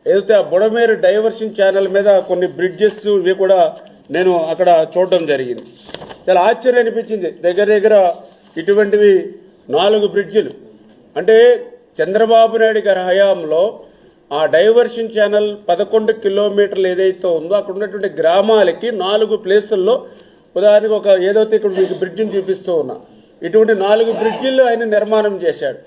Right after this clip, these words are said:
దురదృష్టం ఏంటంటే, ఈయన ఐదు సంవత్సరాల్లో కనీసం ఆ బ్రిడ్జిని వాడుకోవడానికి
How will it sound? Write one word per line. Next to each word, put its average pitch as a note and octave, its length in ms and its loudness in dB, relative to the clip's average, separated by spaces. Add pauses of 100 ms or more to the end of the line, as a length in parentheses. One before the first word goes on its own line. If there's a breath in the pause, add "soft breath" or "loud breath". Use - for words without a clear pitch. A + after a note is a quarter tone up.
(960 soft breath)
దురదృష్టం B3+ 480 2
ఏంటంటే, B3 320 -2
ఈయన A#3 160 -4
ఐదు A#3+ 320 0
సంవత్సరాల్లో A#3+ 720 -2
కనీసం A3+ 440 -4
ఆ F#3+ 340 -4
బ్రిడ్జిని G3 480 -4
వాడుకోవడానికి B3 1300 0